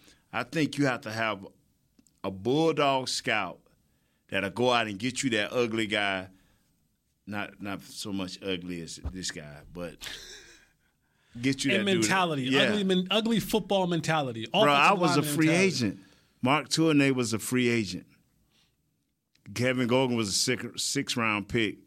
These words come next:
Speaker 1: I may think Stepnoski was a fourth-round pick. It's guys out there,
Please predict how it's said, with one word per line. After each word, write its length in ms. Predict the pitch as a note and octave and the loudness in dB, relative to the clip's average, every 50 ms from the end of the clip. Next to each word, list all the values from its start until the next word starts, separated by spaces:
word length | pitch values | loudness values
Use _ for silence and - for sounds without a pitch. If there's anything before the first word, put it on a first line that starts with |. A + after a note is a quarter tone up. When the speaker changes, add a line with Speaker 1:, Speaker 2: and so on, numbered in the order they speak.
| _ _ _ _ _ _ _ _ _ - | _ _ _ _ _ _ _ _ _ -6
Speaker 1:
I 80 | G#2+ A2 | -4 -2
may 200 | A2+ A#2 A2+ G#2+ | 0 0 -2 -2
think 260 | F2 G2+ B2 A#2 G2 | -4 -4 -4 -2 -2
Stepnoski 600 | - - B2+ A#2+ A2 A#2 A#2+ A#2 A#2+ A2+ - B2+ | -2 0 0 0 0 0 0 -2 -2 -2 -4 -4
was 200 | A#2 G#2+ G2+ G2 | -4 -4 -4 -6
a 40 | G2+ | -6
fourth-round 720 | - - A#2+ A#2 A2 G#2+ F#2+ G#2+ G#2+ G#2 G2 G2 F#2+ F#2+ | -6 -4 -2 -2 -2 -2 -2 -2 -2 0 0 -2 -4 -4
pick. 320 | - G#2+ G2+ F#2 - - - _ _ _ _ _ _ _ | -4 -4 -4 -4 -6 -10 -16 _ _ _ _ _ _ _
It's 220 | - C3+ B2+ - | -2 -2 0 -2
guys 560 | - - C3 B2+ C#3+ D3+ C#3+ C#3 C3 A#2 G#2 B2+ | 0 0 2 2 4 4 4 2 2 0 0 2
out 280 | B2 C3+ C3 F#2 G2+ | 2 2 0 -2 -6
there, 300 | G#2 G2 F#2 F2 E2 D#2+ | -8 -8 -8 -8 -10 -12